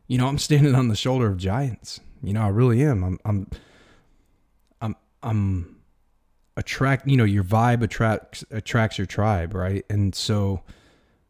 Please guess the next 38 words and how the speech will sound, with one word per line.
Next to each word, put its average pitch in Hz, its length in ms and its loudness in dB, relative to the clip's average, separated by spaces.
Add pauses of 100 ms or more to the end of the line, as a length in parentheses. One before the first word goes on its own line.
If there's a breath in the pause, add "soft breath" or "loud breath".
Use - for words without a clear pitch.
(120)
who 185 240 2
am 123 100 4
I 139 240 0
to 101 100 -2
stand 110 300 0
next 107 220 -4
to 104 60 -4
the 92 100 -4
commanding 110 360 0
officer 104 320 -2
of 90 80 -4
a 85 40 -6
warship? 90 640 -4
Who 165 160 4
am 139 100 0
I 143 200 -4
to 107 80 -6
stand 104 360 -4
next 104 320 -4
to, 98 380 -2 (580 soft breath)
you 104 140 -4
know, 85 400 -6 (260)
<clears throat> - 280 -20
the, 120 500 4 (280)
well, 151 220 -2
just 139 240 -2
the 139 100 0
pe-, - 220 0
you, 139 520 4 (100)
the 98 100 -2
listener, 117 520 2 (360)
like, 107 240 -4
right 160 180 0
now, 180 180 0
who, 160 340 4
who 202 280 4
am 127 140 4
I, 113 460 0